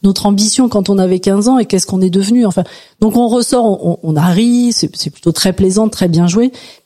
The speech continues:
mais derrière, ça, ça reste, euh, quelques questionnements en tête. C'est, c'est, voilà, c'est l'exemple même en fait de, du choix artistique qui est fait sur la programmation à Cabestany. Alors pour le jeune public, on, on a des spectacles qui sont plutôt là pour, euh, les,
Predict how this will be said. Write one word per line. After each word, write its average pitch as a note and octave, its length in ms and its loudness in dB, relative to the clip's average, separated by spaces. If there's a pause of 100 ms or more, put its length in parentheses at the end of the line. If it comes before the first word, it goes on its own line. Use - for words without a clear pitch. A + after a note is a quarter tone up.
mais F#3+ 180 2
derrière, G3+ 400 0
ça, - 460 -6
ça - 180 -2
reste, G#3+ 400 -2
euh, F3+ 160 2 (240)
quelques F3+ 300 0
questionnements G3 480 0
en F#3+ 40 -2
tête. D3+ 200 -2
C'est, - 260 -2
c'est, - 200 -2
voilà, G#3 220 2
c'est A3+ 140 -2
l'exemple B3 460 0
même A#3 280 2
en G#3+ 100 0
fait G#3 220 -2
de, F#3 160 0
du F3+ 200 -6
choix A3+ 260 0
artistique - 540 -4
qui - 80 0
est F#3+ 40 2
fait G3 140 0
sur G3 180 -2
la E3 120 2
programmation F#3 600 -2
à F3+ 80 0
Cabestany. E3+ 540 -2 (340)
Alors E3+ 200 0
pour - 180 -2
le F3+ 80 2
jeune F#3 240 0
public, G3+ 380 0
on, F3+ 220 -2
on F3 180 -2
a D#3+ 100 2
des D#3+ 100 0
spectacles G#3 380 -2
qui - 80 -14
sont F3+ 120 -8
plutôt - 280 -2
là A3 100 2
pour, G3+ 280 0
euh, F3 40 -2 (560)
les, F3+ 160 2